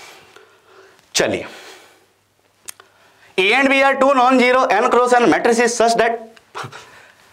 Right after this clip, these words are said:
matrices यानी मैट्रिक्स का सवाल है, मैट्रिसेस का, मैट्रिक्स का सवाल।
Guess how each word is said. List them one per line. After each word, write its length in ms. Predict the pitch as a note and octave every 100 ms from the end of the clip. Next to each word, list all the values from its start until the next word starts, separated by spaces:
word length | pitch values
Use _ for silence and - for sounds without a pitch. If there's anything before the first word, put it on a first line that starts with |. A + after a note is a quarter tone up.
| -
matrices 840 | D3+ A#3 G#3+ - A3+ - G#2 - - _ _ _ _ _ _ _ -
यानी 200 | D#3 D3+ C3+ -
मैट्रिक्स 440 | C3 C3 B2+ -
का 120 | - F#2+
सवाल 340 | - - -
है, 120 | - - _ -
मैट्रिसेस 440 | - A#2 G#2+ - -
का, 240 | - C#3
मैट्रिक्स 280 | B2 B2 -
का 80 | -
सवाल। 280 | - -